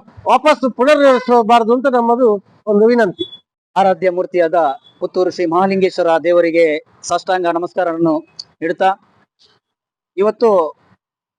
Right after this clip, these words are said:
Speaker 2: ನಾವೊಂದು, ಒಬ್ಬ ರವಿ ರಾಮಕುಂಜ ಮತ್ತು ಅವರ ಬಳಗ, ಹಿಂದೂ ಧರ್ಮದ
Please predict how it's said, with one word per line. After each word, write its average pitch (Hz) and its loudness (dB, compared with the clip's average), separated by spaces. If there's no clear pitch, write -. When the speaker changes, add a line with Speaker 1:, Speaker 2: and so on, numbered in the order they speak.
Speaker 2:
ನಾವೊಂದು, 190 0
ಒಬ್ಬ 175 0
ರವಿ 226 2
ರಾಮಕುಂಜ 208 0
ಮತ್ತು 233 0
ಅವರ 202 2
ಬಳಗ, 190 4
ಹಿಂದೂ 247 2
ಧರ್ಮದ 226 4